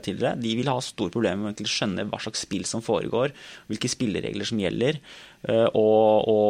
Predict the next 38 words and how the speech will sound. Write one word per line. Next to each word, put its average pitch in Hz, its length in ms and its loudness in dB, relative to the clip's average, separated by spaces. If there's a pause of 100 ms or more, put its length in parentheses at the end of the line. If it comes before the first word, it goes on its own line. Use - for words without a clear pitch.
(120)
og 104 160 2
hva 92 160 0
man 95 100 -6
skal 120 240 2
gjøre, 101 240 4
hvordan 95 220 0
man 104 80 -6
skal 107 100 -4
forholde - 320 -4
seg 113 140 0
overhodet, 117 340 0
og 123 220 2
mange 104 180 0
trår 120 400 -2
feil, 104 540 -2
dessverre. 135 340 2 (640)
Em, 123 540 4 (100)
et - 160 -4
typisk - 380 0
feil 147 260 4
er 107 160 4
jo 107 80 4
at - 240 -6
man 131 240 2
lukker 117 240 -2
seg 120 160 2
og 123 80 0
vil 110 80 -2
ikke - 160 -8
kommentere 120 400 0
noe 107 160 2
som 104 160 -2
helst. - 540 -4 (500)
Eh, 117 160 0
da 120 240 4
vil 110 240 2
jo 107 80 2
ikke, 135 240 2